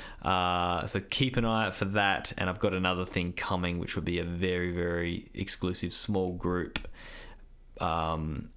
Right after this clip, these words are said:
mm, I would say it's very similar to a mastermind, but we're gonna be working through some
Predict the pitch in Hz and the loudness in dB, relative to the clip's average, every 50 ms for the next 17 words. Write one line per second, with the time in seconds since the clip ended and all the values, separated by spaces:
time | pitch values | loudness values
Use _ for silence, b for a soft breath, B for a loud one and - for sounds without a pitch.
0 | - - - - - 165 151 104 101 101 98 98 98 98 98 98 98 98 92 - | -20 -20 -18 -14 -10 -6 -4 -2 0 0 2 2 2 2 2 2 2 0 0 2
1 | 71 92 95 92 95 101 95 95 - - - 107 101 104 104 104 - - - - | 2 2 2 2 0 0 0 -2 -2 0 2 2 4 2 2 0 0 -2 -4 -6
2 | - - 113 107 107 107 104 - 113 104 104 104 - - 110 98 98 98 98 104 | -2 2 2 2 4 2 0 0 0 0 0 0 2 2 2 2 2 2 2 2
3 | 107 - - 117 110 107 107 107 104 101 98 90 65 - 92 90 92 92 92 87 | 2 0 0 0 2 2 2 2 2 2 0 0 0 0 0 0 0 0 0 0
4 | 90 90 90 90 92 90 92 - 90 87 - - 92 90 87 90 - - 85 - | 0 0 0 0 0 0 0 0 -2 -4 -2 -2 -2 0 0 0 -2 -2 -4 -4
5 | - | -6